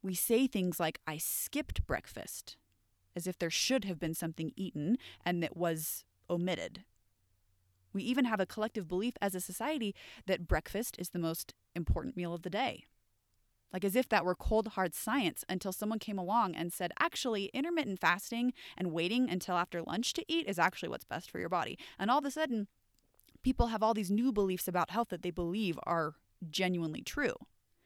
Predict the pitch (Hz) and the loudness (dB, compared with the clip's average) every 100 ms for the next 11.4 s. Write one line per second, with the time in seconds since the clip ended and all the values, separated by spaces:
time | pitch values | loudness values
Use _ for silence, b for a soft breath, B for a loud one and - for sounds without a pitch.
0 | B B B B 202 208 254 320 349 196 | B B B B -2 0 2 4 4 2
1 | 156 165 190 _ _ _ _ _ _ 202 | 0 -4 -8 _ _ _ _ _ _ 0
2 | 214 214 - 233 214 196 175 - 190 190 | 2 2 2 2 2 2 0 0 0 0
3 | 180 175 208 196 165 151 175 311 - 156 | -2 -4 -4 -2 -4 -4 0 0 0 -2
4 | 135 - 190 175 202 285 294 170 208 233 | -4 -4 -2 0 -2 -2 -2 0 -2 -2
5 | 196 214 175 170 202 208 185 160 160 226 | -2 -2 0 0 0 -2 -4 -6 -6 -6
6 | 262 - - 185 202 190 - - - 220 | -6 -8 -8 -6 -4 -6 -8 -8 0 2
7 | 196 - - 170 160 - - 190 151 - | 0 -6 -6 -2 -2 -4 -4 -2 -2 -4
8 | 170 - 170 165 160 156 156 202 208 196 | -8 -6 -6 -6 -6 -6 -4 0 2 0
9 | 170 185 156 147 - 151 - 175 151 233 | 0 0 0 0 -2 -2 -4 -6 0 2
10 | 233 - - - B B B B B B | 2 0 -12 -16 B B B B B B
11 | B B 196 180 | B B -2 -2